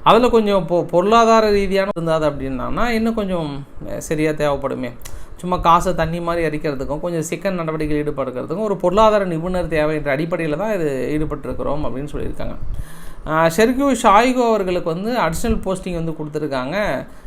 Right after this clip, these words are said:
ஆ, Secretary of, ஆ, Security Council அப்படின்ற ஒரு போஸ்டிங்கை வந்து கொடுத்துருக்காங்க.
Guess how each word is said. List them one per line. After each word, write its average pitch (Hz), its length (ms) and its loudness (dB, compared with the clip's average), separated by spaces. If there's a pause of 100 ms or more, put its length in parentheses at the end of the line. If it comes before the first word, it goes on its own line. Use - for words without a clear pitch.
(140)
ஆ, 139 160 0 (100)
Secretary 196 560 2
of, 175 300 4 (680)
ஆ, 143 140 -2
Security 175 640 -2
Council 185 460 2
அப்படின்ற 143 300 -2
ஒரு 127 220 -2
போஸ்டிங்கை 147 360 -2
வந்து 127 480 -2
கொடுத்துருக்காங்க. 120 520 -8